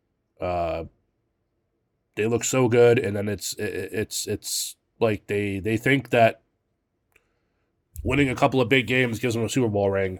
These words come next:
and they get a little too big for their britches, and then they have a couple weeks stumble downfall, and they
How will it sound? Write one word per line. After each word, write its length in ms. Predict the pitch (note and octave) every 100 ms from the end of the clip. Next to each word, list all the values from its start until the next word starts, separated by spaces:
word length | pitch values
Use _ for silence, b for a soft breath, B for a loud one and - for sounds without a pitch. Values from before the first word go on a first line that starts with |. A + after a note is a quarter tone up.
| -
and 100 | G2+
they 80 | G#2+
get 140 | A#2
a 40 | A2+
little 140 | A2+
too 120 | B2
big 220 | A#2+ A#2
for 80 | -
their 100 | A2
britches, 480 | G2+ A2 A2+ A2 G#2
and 120 | G#2+
then 160 | G#2+ G#2+
they 420 | G#2 G2+ G2+ - _ _ _ _ _ _
have 160 | A2+ A2+
a 80 | A2
couple 400 | - B2 A#2+ G#2
weeks 240 | A2 -
stumble 380 | - A2+ G#2+ G2
downfall, 760 | G#2+ A2 G#2 A2+ G2+ G#2 G#2
and 220 | F#2 F#2+ F#2+
they 440 | F#2 F2+ F2